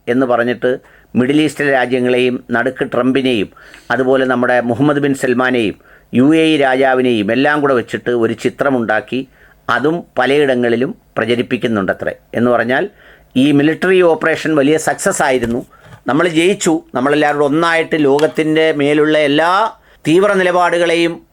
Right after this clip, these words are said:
നമ്മൾ മയപ്പെടുത്തി എന്ന് ലോകത്തെ അറിയിക്കാൻ വേണ്ടിയുള്ള ഒരു ക്യാമ്പയിനായി ചെയ്യുന്നതാണെന്നും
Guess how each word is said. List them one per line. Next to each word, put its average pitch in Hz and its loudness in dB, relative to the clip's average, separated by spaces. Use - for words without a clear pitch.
നമ്മൾ 143 0
മയപ്പെടുത്തി 143 -2
എന്ന് 127 0
ലോകത്തെ 131 0
അറിയിക്കാൻ 127 0
വേണ്ടിയുള്ള 113 0
ഒരു 110 2
ക്യാമ്പയിനായി 123 -2
ചെയ്യുന്നതാണെന്നും 104 -2